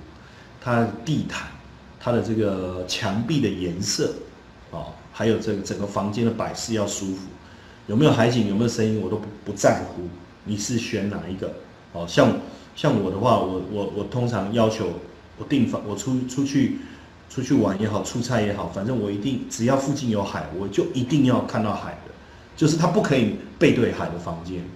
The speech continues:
我没办法接受。哦，那能不能听到海的声音，对我来讲不是重要，因为看得到海，啊，那个窗户关起来我也听不到。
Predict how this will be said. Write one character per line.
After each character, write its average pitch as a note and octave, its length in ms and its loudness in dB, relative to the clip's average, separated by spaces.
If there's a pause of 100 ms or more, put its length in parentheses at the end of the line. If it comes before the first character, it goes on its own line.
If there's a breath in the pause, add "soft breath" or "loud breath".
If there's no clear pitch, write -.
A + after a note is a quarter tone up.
(120)
我 F#2+ 140 -8
没 G#2+ 100 2
办 G#2+ 160 6
法 E2+ 60 -2
接 F2 180 -6
受。 E2+ 200 -8 (600)
哦， D#2 140 -12
那 D#3+ 140 4
能 E3+ 120 8
不 F3 60 4
能 D#3+ 140 6
听 D#3+ 160 0
到 E3 100 6
海 A2 140 2
的 G2 100 -2
声 A2+ 160 0
音， A#2+ 180 0 (720 loud breath)
对 D3+ 120 6
我 G2 80 6
来 G2+ 100 2
讲 G2 140 2
不 F2 40 -6
是 G#2+ 140 -6
重 F#2+ 260 -2
要， F2+ 160 -6 (380)
因 D3 100 4
为 - 280 4 (160)
看 D#3+ 160 6
得 B2+ 80 4
到 B2+ 160 6
海， G#2 140 2
啊， C3+ 140 -2
那 C#3+ 60 4
个 B2+ 100 2 (540)
窗 C#3+ 220 2
户 D3+ 80 4
关 B2 260 2
起 A#2 100 -2
来 F#2 60 -2
我 G2+ 140 0
也 - 40 -2
听 G2+ 160 -4
不 F#2+ 60 -2
到。 F2 260 -4